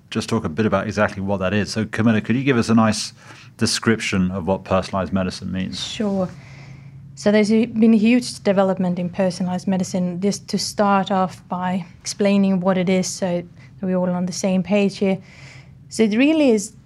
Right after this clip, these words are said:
Speaker 2: tailoring medical treatment based on our individual characteristics. So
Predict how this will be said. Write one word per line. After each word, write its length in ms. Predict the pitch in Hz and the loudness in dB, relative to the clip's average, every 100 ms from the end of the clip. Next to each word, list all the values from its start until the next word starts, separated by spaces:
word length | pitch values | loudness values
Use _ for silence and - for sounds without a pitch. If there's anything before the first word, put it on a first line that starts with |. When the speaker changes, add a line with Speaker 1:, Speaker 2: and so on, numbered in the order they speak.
| - | -14
Speaker 2:
tailoring 760 | - 226 226 202 190 185 185 185 | 0 2 4 4 4 2 2 2
medical 340 | 190 196 185 | 2 0 -4
treatment 460 | 175 202 190 185 175 | -2 -2 0 -4 -4
based 340 | 190 185 - - | -4 -4 -6 -6
on 360 | 190 196 202 - - | -6 -4 -4 -6 -4
our 280 | 202 202 | -2 0
individual 640 | 196 208 196 196 202 196 185 - | 0 0 0 -2 0 -2 -2 -4
characteristics. 760 | 190 180 - 185 - - 214 | -4 -4 -4 -4 -4 -8 -10
So 320 | - 202 202 | -2 0 2